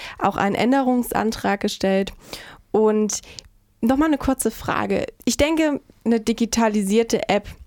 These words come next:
ist auf jeden Fall sinnvoll. Und wer weiß, was,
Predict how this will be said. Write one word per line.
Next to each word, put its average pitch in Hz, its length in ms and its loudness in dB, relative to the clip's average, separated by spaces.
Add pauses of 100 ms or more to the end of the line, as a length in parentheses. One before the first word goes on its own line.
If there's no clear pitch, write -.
(220)
ist 214 180 0
auf 208 140 -2
jeden 208 300 0
Fall 196 260 -2
sinnvoll. 277 1040 2
Und 220 340 2 (400)
wer 240 200 2
weiß, 247 320 0
was, - 300 -2